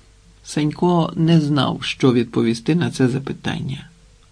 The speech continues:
Щось у його душі віщувало, ніби над Швайкою та його товаришами нависла смертельна небезпека. Але яка,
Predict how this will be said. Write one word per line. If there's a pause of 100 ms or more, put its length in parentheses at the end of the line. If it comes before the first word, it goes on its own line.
(720)
Щось
у
його
душі
віщувало,
ніби
над
Швайкою
та
його
товаришами
нависла
смертельна
небезпека. (560)
Але
яка,